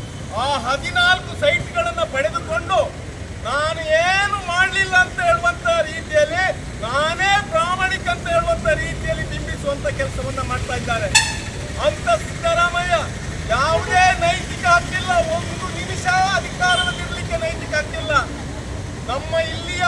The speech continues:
ವಕೀಲರು ವಾದ ಮಾಡಿದ್ರೆ ನಾನು ಹೊರಗೆ ಬರುವುದಿಲ್ಲ ಅಂತ ಅವನಿಗೆ ಗೊತ್ತಿತ್ತು. ಹಾಗಾಗಿ ಅವ್ರು ಏನು ಮಾಡಿದ್ರು, ದೇಶದಲ್ಲಿ ಅತ್ಯುತ್ತಮವಾದಂತ ವಕೀಲರು ಯಾರಿದ್ದಾರೆ ಅಂತ ಹುಡುಕಿದ್ರು.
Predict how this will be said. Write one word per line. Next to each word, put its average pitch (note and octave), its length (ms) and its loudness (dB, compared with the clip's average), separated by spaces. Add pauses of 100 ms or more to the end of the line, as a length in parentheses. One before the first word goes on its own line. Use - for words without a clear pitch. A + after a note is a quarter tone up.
ವಕೀಲರು F4 460 -4
ವಾದ E4+ 220 0
ಮಾಡಿದ್ರೆ F4 640 -2
ನಾನು E4 140 -4
ಹೊರಗೆ - 320 0
ಬರುವುದಿಲ್ಲ - 440 -2
ಅಂತ F4 200 2
ಅವನಿಗೆ F4 280 2
ಗೊತ್ತಿತ್ತು. F#4 560 0 (800)
ಹಾಗಾಗಿ D#4 420 0
ಅವ್ರು E4 220 2
ಏನು F#4 200 0
ಮಾಡಿದ್ರು, F#4 760 0 (760)
ದೇಶದಲ್ಲಿ E4+ 580 0
ಅತ್ಯುತ್ತಮವಾದಂತ F4 880 -2
ವಕೀಲರು F4 520 -4
ಯಾರಿದ್ದಾರೆ F4+ 580 2
ಅಂತ F#5 120 -2
ಹುಡುಕಿದ್ರು. F#4 560 0